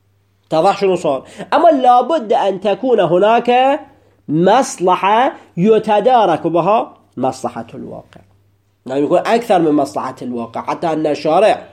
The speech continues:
حرمني من صلاة الظهر لأجل هاي المصلحة الأقوى. ما دام، خو، الآن إحنا هنا أصل الإشكال، ما دام أكو هناك مصلحة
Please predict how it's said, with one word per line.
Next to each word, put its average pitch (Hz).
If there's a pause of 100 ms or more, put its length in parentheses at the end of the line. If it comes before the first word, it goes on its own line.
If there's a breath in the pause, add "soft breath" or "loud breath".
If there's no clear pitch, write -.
(420 soft breath)
حرمني 277
من 262
صلاة 196
الظهر 175
لأجل 143
هاي 190
المصلحة 190 (200)
الأقوى. - (1600)
ما 254
دام، 339
خو، 208
الآن 202
إحنا 170
هنا 202 (200)
أصل 131
الإشكال، - (460 loud breath)
ما 196
دام 262
أكو 247
هناك 170
مصلحة 226